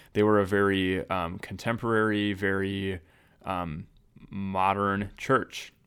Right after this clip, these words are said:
And so they had a musical style that reflected that. Um, whereas when I was a youth pastor, they were a much more blended congregation. There were a lot of, um,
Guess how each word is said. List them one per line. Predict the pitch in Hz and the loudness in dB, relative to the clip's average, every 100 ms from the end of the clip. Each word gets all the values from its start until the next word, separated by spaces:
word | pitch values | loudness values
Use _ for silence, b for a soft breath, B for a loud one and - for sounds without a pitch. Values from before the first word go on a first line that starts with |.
| - | -8
And | 104 | -6
so | - 98 | -4 -2
they | 95 | -2
had | 101 | -2
a | 95 | -2
musical | 98 101 104 95 | -2 -4 -6 -8
style | - 87 98 92 | -6 -2 0 0
that | 92 92 - | 0 -4 -4
reflected | 104 95 123 123 - 90 | -6 0 0 2 -2 -4
that. | 90 - B B B B B - | -4 -6 B B B B B -4
Um, | 92 90 | -2 -2
whereas | 92 95 92 90 101 | 0 2 2 0 -2
when | 92 | -2
I | |
was | 92 | -2
a | 92 | -4
youth | 95 147 156 | -2 -2 -2
pastor, | - 90 - 92 92 110 - | -4 -6 -6 -6 -6 -8 -14
they | 104 101 | -4 0
were | 104 101 95 92 - | 2 4 4 4 2
a | 92 90 90 b b b b | -2 -2 -4 b b b b
much | 107 110 - | -4 -4 -2
more | 104 92 | -2 -2
blended | 90 90 95 107 120 131 135 139 _ _ _ _ _ _ _ | -4 -4 -2 0 0 0 -2 -8 _ _ _ _ _ _ _
congregation. | - 131 127 127 123 123 127 135 147 | -4 -2 0 0 0 -2 -2 -6 -4
There | - | -2
were | 104 | 0
a | |
lot | 101 101 | 2 0
of, | 98 - | -2 -6
um, | - 95 90 90 | -8 -6 -6 -10